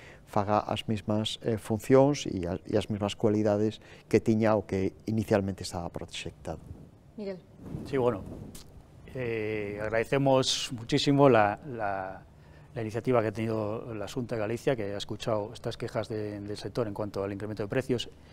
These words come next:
Speaker 3: y han sacado esta enmienda a, a, para la ley de, de presupuestos del próximo año. Eh, el, la Federación todavía se está analizando la posible repercusión de, de esa enmienda en, en obras concretas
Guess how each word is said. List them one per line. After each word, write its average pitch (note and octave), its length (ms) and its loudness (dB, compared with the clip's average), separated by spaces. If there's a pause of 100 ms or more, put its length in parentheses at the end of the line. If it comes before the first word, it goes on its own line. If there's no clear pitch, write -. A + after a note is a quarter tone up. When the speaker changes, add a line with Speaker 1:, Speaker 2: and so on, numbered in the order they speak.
(220)
Speaker 3:
y C3 80 -2
han B2 100 6
sacado B2 300 2
esta - 160 -4
enmienda A#2 480 2
a, G2+ 840 -4
a, A#2 40 -14
para A2+ 260 -8
la G#2 40 -4
ley A2 140 -6
de, G#2 280 -8 (340)
de A#2 80 -10
presupuestos A#2 420 -2
del G#2 80 -4
próximo B2 280 -2
año. C#3 260 0 (720)
Eh, G#2+ 1120 0
el, A2 180 -10
la G#2+ 100 0
Federación A#2+ 380 2
todavía B2 240 4
se B2 100 -2
está - 160 2
analizando A#2+ 720 4
la G#2 240 0
posible A#2+ 480 -2
repercusión A2+ 920 4
de, A2 320 -4
de A2 120 -6
esa A2+ 160 -4
enmienda A2+ 440 2
en, G#2 240 -8
en G#2 280 -6
obras A#2+ 260 4
concretas A2+ 640 0